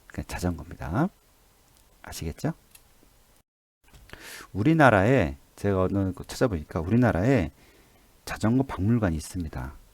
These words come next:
저도 몰랐습니다. 상주, 상주에 자전거 박물관이 있답니다. 상주에 사는 사람들은 꼭 한번 가보길 바랍니다. 그리고 다음, 그리고 이제 미국의 오하이오,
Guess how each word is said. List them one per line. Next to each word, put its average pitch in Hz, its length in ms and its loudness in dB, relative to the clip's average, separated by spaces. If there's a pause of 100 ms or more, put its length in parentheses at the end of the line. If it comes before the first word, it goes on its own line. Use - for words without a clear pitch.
저도 90 200 -6
몰랐습니다. 78 640 -4 (880)
상주, 120 560 -6 (1200)
상주에 131 920 0 (540)
자전거 95 320 -2
박물관이 82 480 -6
있답니다. 73 600 -10
상주에 113 680 0 (440)
사는 101 320 -2
사람들은 110 600 -4 (640)
꼭 135 300 -2
한번 117 240 -2
가보길 95 240 -2
바랍니다. 80 640 -4 (640)
그리고 120 220 0
다음, 120 260 2 (500)
그리고 117 300 0
이제 107 180 0
미국의 117 540 2
오하이오, 98 640 4